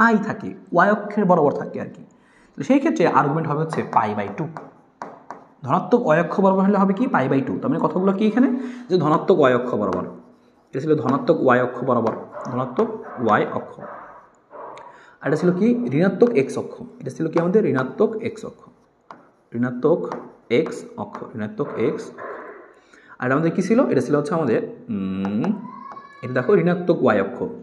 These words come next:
ফোর আই, নিচের দিকে আর কি, ঋণাত্মক ওয়াই অক্ষ। তো এই কথাগুলো তোমাকে দেখতে হবে খালি, হ্যাঁ, ঋণাত্মক ওয়াই অক্ষ আর কি। ঋণাত্মক অক্ষ হলে হবে কি? বুঝতে পারছো, মাইনাস পাই বাই টু হবে, তার মানে সহজ হিসাব। এই ধনাত্মক এক্স অক্ষের দিকে যাই হোক, মানে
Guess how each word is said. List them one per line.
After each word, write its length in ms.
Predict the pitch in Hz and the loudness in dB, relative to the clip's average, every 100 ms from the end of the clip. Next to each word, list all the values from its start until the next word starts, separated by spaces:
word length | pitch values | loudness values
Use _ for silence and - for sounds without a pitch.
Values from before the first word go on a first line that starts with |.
| - - | -18 -10
ফোর 300 | - 147 - | 0 0 0
আই, 140 | 123 - - - _ | -2 -4 -12 -20 _
নিচের 240 | 190 170 | 0 0
দিকে 180 | 127 95 | -2 -4
আর 80 | - | -6
কি, 100 | - - - _ - | -10 -16 -20 _ -6
ঋণাত্মক 320 | 127 131 208 214 - | -4 0 -2 -2 -8
ওয়াই 200 | - 92 | -6 -6
অক্ষ। 180 | 90 90 - - - - - - - _ | -6 -12 -12 -12 -14 -16 -16 -16 -20 _
তো 60 | - | 0
এই 140 | 175 185 | 0 2
কথাগুলো 240 | 151 151 | 0 2
তোমাকে 200 | 156 151 | 2 0
দেখতে 300 | 131 131 - | 0 -2 -4
হবে 80 | 101 | -6
খালি, 200 | - 92 - | -4 -10 -10
হ্যাঁ, 140 | 170 175 - - 233 | -12 -14 -16 -12 -8
ঋণাত্মক 340 | 123 - 233 - - - | -6 -2 -2 -2 -8 -2
ওয়াই 240 | 101 120 220 - - - _ - | 0 2 0 -4 -14 -20 _ -12
অক্ষ 280 | 123 120 - | -12 -12 -16
আর 40 | |
কি। 180 | - - _ _ _ _ _ _ | -18 -20 _ _ _ _ _ _
ঋণাত্মক 200 | 240 285 | 0 2
অক্ষ 120 | 240 240 | 2 4
হলে 220 | 233 220 | 6 6
হবে 100 | 220 | 4
কি? 80 | 196 | 2
বুঝতে 180 | 190 202 | 2 2
পারছো, 240 | 202 - | 2 0
মাইনাস 280 | 170 143 214 | 2 2 2
পাই 100 | - | 4
বাই 100 | 202 | 4
টু 100 | 196 | 4
হবে, 180 | 180 180 175 - - - | 4 2 -2 -10 -12 -10
তার 100 | - | -2
মানে 140 | 233 | -2
সহজ 300 | 262 147 131 | 0 0 0
হিসাব। 240 | 120 - 85 - - _ _ - _ _ - - - | 0 -4 -4 -12 -20 _ _ -20 _ _ -18 -18 -10
এই 40 | 139 | -4
ধনাত্মক 400 | 139 180 185 214 | -2 0 2 2
এক্স 180 | 214 | 2
অক্ষের 220 | 208 214 190 | 0 2 2
দিকে 160 | 208 | 2
যাই 180 | 180 175 | 2 4
হোক, 160 | 190 254 - | 2 0 0
মানে 120 | 165 | 0